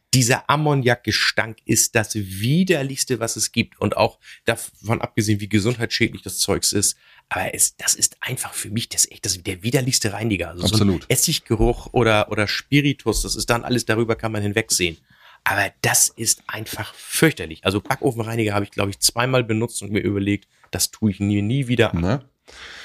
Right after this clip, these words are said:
Speaker 2: So, jetzt haben wir den Kühlschrank gehabt, wir hatten den Backofen, wir hatten den Geschirrspüler, wir hatten die Kochfelder, wir hatten Dunsthauben,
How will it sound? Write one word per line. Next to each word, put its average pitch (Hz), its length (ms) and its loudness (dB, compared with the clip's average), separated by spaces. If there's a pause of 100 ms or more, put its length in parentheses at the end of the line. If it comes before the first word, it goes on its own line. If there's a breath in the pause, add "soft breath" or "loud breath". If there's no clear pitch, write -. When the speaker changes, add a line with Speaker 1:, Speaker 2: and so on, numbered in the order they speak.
(720 loud breath)
Speaker 2:
So, 147 380 4 (580)
jetzt - 480 2
haben 127 160 4
wir 139 120 6
den 113 100 4
Kühlschrank 160 380 2
gehabt, 160 260 4
wir 135 60 6
hatten 110 100 2
den 113 100 6
Backofen, 135 440 2
wir 127 80 6
hatten 120 100 0
den 113 140 4
Geschirrspüler, 143 640 2
wir 123 100 6
hatten - 180 0
die 95 120 0
Kochfelder, 147 600 2
wir 113 80 2
hatten 101 240 0
Dunsthauben, 143 640 0